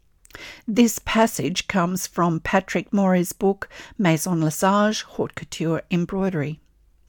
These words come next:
A whole vocabulary for furnishings and clothes emerged with passementerie as the common feature. Baudrillard wrote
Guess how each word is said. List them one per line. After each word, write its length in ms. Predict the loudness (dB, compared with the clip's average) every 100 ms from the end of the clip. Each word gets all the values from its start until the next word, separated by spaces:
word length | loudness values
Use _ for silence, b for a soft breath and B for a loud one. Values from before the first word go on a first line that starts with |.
| _ _ _ B B B B -4
A 60 | -4
whole 540 | -4 -2 2 4 2
vocabulary 1080 | 2 4 4 0 -4 2 4 4 0 0 -2
for 180 | -4 -8
furnishings 640 | -2 0 0 -2 -4 -4 -6
and 160 | -6
clothes 640 | -8 -2 0 0 -2 -8 B B B 2
emerged 840 | 4 6 6 6 6 4 -4 -8 -6
with 320 | -4 -4 -6
passementerie 880 | -6 -4 -2 0 0 0 0 0 -4 -2
as 300 | -2 -2 -6
the 140 | -14 -14
common 480 | -8 -4 -2 -2 -4
feature. 680 | -10 -8 -6 -6 -8 -10 -12 _ _ _ _ _ _ _ _ _ _ _ B B B B
Baudrillard 560 | 0 0 2 0 0 0
wrote 280 | 2 2